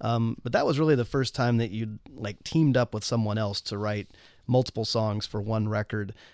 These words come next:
Um, and I'm curious to, to hear about your working relationship with, with Paul and, and, you know, the nuts and bolts of, of how you guys kinda work together and, and what that experience was,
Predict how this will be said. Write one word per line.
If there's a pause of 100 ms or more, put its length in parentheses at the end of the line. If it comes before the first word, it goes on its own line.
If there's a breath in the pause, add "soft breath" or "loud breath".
(140 soft breath)
Um,
and
I'm
curious
to,
to
hear
about
your
working
relationship
with,
with
Paul
and,
and,
you
know,
the
nuts
and
bolts
of,
of
how
you
guys
kinda
work
together
and,
and
what
that
experience
was,